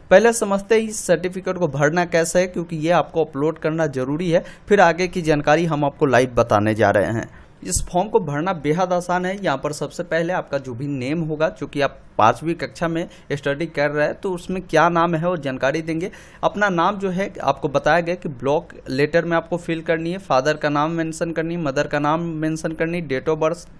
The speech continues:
आपको मेंशन करनी है, आपको जेंडर बताना है, अपना कैटेगरी बतानी है,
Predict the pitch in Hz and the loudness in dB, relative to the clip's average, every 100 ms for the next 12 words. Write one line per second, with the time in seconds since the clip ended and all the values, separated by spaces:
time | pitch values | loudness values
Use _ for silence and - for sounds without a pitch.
0 | - - 135 170 165 160 170 165 165 165 | -6 -2 0 0 -2 -2 -2 -2 -2 -2
1 | 165 185 - - - 165 175 214 165 160 | -2 -4 -8 -20 0 2 4 2 2 2
2 | 175 190 180 175 180 180 185 180 - 151 | 0 0 0 2 2 2 2 0 0 -4
3 | 151 147 139 135 151 175 170 165 160 175 | 0 0 0 0 0 0 0 0 0 0
4 | 165 196 | 0 -2